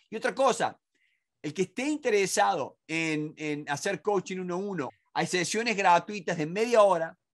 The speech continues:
se los recomendamos, por lo general el lun-, en los martes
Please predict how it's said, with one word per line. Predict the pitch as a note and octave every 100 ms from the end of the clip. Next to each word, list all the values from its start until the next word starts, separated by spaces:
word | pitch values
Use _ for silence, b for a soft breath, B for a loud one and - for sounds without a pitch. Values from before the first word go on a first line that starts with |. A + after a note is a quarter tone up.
| _ _ _ _ _
se | - E3 D#3 E3
los | D#3+ D3+
recomendamos, | C3 D#3 D#3 E3 G#3 G3+ F3+ F3 - _ _ -
por | D#3+
lo |
general | - F3 F#3+ G#3
el | F#3+ E3 E3+
lun-, | F3 G3+ G#3+
en | F3+ D#3+
los | D#3 D3+
martes | D#3+ F3 G3+ - A3+ -